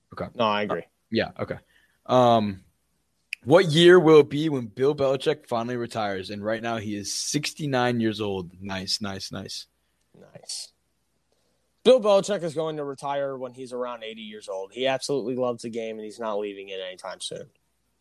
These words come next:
Speaker 1: Eighty?
Speaker 2: Yep.
Speaker 1: Eighty?
Speaker 2: Dude loves the game. He's not, he's not going anywhere.
Speaker 1: D-, no way he lasts till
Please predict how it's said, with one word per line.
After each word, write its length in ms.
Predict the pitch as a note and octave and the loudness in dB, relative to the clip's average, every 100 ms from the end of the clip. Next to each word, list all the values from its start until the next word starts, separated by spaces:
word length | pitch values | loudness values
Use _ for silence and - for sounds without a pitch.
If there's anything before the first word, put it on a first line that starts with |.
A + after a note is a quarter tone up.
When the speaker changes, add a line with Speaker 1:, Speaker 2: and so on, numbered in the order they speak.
| _ _ _ _ _ _ _ C#3+ | _ _ _ _ _ _ _ 6
Speaker 1:
Eighty? 540 | D#3+ F#3 C#4 G4 - _ _ _ _ | 8 8 6 6 -6 _ _ _ _
Speaker 2:
Yep. 260 | A#2+ - _ _ _ _ _ _ _ _ _ _ _ _ _ _ _ _ - | 0 0 _ _ _ _ _ _ _ _ _ _ _ _ _ _ _ _ 6
Speaker 1:
Eighty? 480 | E3+ E3 G#2+ D#2+ - _ _ _ B2 | 8 8 6 -2 -10 _ _ _ 2
Speaker 2:
Dude 260 | D3+ C3 | 4 6
loves 240 | C3 A#2+ A2+ | 4 4 -2
the 60 | |
game. 260 | G#2+ G#2 G#2 | -4 -6 -6
He's 160 | A#2 | -8
not, 180 | A#2 G#2+ | -6 -8
he's 200 | A2+ B2 | -8 -8
not 160 | B2 A2 | -6 -6
going 180 | G2+ F#2 | -8 -10
anywhere. 300 | F2+ F2+ F#2 _ _ _ _ _ _ _ _ _ _ B2 - | -12 -14 -16 _ _ _ _ _ _ _ _ _ _ -20 -20
Speaker 1:
D-, 80 | - _ _ _ B2 | -20 _ _ _ -8
no 360 | A#2 A#2 A2+ | -4 0 0
way 260 | A2 A2 G#2 | 0 -2 -2
he 120 | G#2+ | -4
lasts 280 | G#2+ G#2+ - | -4 -4 -4
till 160 | G#2+ | -6